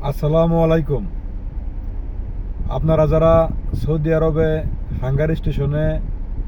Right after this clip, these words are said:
ফুড ডেলিভারিতে কর্মরত আছেন, তারা সবাই জানেন, ঠিক আছে?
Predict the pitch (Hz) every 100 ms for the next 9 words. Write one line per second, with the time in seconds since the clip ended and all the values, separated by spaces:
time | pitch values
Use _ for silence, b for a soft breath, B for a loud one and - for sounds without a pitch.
0 | - - 160 151 156 151 151 143 151 170
1 | 170 170 165 151 - 131 139 156 - -
2 | - - - - - - 135 143 143 -
3 | 151 151 147 151 139 139 151 - - -
4 | - - - - - 127 143 170